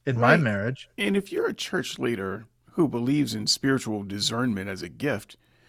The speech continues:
Speaker 2: why the hell didn't you see that they had marriage problems a long time ago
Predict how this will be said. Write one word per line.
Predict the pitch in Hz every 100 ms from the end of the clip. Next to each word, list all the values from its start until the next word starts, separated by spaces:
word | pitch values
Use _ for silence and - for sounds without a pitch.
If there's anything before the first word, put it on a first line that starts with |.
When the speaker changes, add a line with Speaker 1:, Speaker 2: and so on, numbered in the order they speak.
| _ _ _
Speaker 2:
why | - 120 131 233
the | 240 180
hell | 185 180
didn't | 127 143 120
you | 117 139
see | 151 - 147
that | 120 123
they | 135 127
had | 127 127
marriage | 110 120 123 113
problems | - 120 120 123 113
a |
long | 104 110 139 170 185 156 139
time | 123 143 156
ago | 160 120 110 98